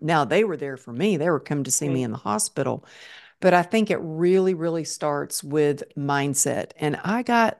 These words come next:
Speaker 1: I'm gonna just tell you, I got a lot of haters that came after me after I said,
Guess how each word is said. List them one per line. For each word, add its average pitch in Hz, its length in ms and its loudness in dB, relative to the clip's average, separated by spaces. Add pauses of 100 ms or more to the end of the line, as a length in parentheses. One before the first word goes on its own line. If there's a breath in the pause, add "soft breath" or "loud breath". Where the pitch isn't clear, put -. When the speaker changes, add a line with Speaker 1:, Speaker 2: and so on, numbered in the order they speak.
(260)
Speaker 1:
I'm 180 140 -2
gonna 233 180 0
just 151 200 -4
tell 202 180 4
you, 131 180 4 (1040 soft breath)
I - 80 -16
got 233 160 -2
a 196 80 2
lot 160 220 2
of 127 60 -2
haters 151 720 0
that - 160 -6
came 139 540 -4 (440)
after 135 360 -6
me 127 380 -2 (180)
after 139 360 0
I 131 120 -2
said, 135 580 4